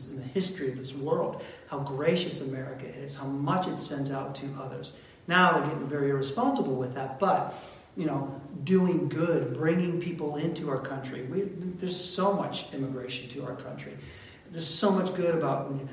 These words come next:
the hospitals. If you think about the, those, those services, people will come to America because we're on the forefront of that. That's cr-, rooted in Christianity, the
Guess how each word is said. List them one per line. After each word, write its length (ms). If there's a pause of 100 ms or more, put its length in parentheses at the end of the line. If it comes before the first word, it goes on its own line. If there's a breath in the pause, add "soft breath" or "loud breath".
the 60
hospitals. 640
If 100
you 80
think 280
about 280
the, 140
those, 440
those 220
services, 540
people 300
will 80
come 240
to 80
America 840 (340 loud breath)
because 260
we're 460
on 120
the 60 (120)
forefront 340
of 80
that. 240
That's 240
cr-, 200
rooted 420
in 120
Christianity, 640
the 160